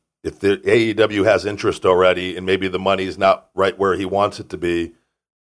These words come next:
show interest in somebody else that you actually have no interest in, possibly. I don't know. That could be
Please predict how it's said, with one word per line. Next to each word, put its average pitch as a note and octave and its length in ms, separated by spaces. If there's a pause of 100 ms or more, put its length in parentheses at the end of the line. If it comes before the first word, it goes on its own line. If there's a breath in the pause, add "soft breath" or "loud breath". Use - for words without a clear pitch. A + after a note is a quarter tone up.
(160)
show G#2+ 360
interest G2 320
in F#2 80
somebody G2 300
else F#2+ 160
that - 120
you G2 80
actually G2 300
have F2+ 100
no F2+ 180
interest F2 300
in, F2 100
possibly. E2 500
I F#2+ 80
don't G2+ 120
know. G2+ 240
That F2 140
could G2+ 120
be F2+ 220